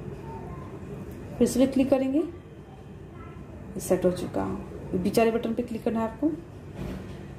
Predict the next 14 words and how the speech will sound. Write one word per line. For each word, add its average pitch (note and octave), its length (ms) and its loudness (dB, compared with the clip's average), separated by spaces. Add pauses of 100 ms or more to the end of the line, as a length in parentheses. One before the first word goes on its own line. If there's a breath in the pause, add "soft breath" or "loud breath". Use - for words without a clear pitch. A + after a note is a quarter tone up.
(840)
Friends, A#3+ 280 8
ये C#4 60 12
set A3+ 260 6
हो G3+ 60 4
चुका G#3 220 -2
है। - 20 6
इस A3 120 -2
तरीके B3+ 240 2
से B3+ 120 2
आप A#3+ 60 2
change G3+ 320 6
कर G3+ 100 6
सकते G3 320 -2
हैं। G3 320 4